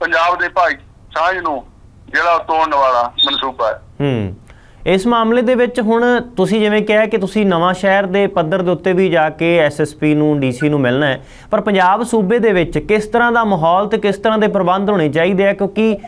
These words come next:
Speaker 2: ਵਿਧਾਨ ਸਭਾ ਦੇ ਸੈਸ਼ਨ ਨੂੰ ਲੈ ਕੇ ਵੀ ਚਰਚਾ ਕਿਉਂ ਨਹੀਂ ਹੋ ਰਿਹਾ? ਕਈ ਮੁੱਦੇ ਉੱਥੇ ਵੀ ਅਣਗੌਲਿਆਂ ਹੋ ਰਹੇ ਨੇ, ਜਿਹੜੇ ਉੱਥੇ ਚਰਚਾ ਦਾ ਵਿਸ਼ਾ ਬਣਨੇ ਸੀ। ਤੁਹਾਡਾ ਕੀ, ਤੁਸੀਂ ਕੀ ਸਮਝਦੇ ਹੋ? ਕਿਉਂਕਿ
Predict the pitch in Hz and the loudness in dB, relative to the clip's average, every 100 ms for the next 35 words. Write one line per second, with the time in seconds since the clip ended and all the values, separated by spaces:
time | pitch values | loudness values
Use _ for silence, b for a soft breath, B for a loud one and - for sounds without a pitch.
0 | B - 208 185 143 196 190 214 208 208 | B -2 0 2 0 -2 0 0 0 0
1 | 180 185 226 220 196 185 190 196 175 180 | -2 0 0 2 2 2 0 0 0 -2
2 | 185 190 185 190 196 202 190 156 175 185 | 0 -2 0 0 2 2 2 2 2 2
3 | 180 180 160 180 175 175 196 190 175 160 | 0 0 0 0 0 0 0 2 0 2
4 | 151 160 156 147 165 180 143 B B 156 | 2 2 0 0 2 0 -2 B B 0
5 | 180 185 190 196 175 147 175 160 151 151 | 2 2 0 -2 -2 0 0 2 0 0
6 | 160 135 131 127 127 127 107 B B B | 0 0 0 0 -2 -2 -6 B B B
7 | 180 170 175 214 208 220 226 240 226 226 | 0 0 2 0 -2 -4 -2 -2 -2 0
8 | 208 196 156 131 113 113 - - 180 185 | 0 0 0 0 -2 -6 -18 -4 -4 0
9 | 220 | -2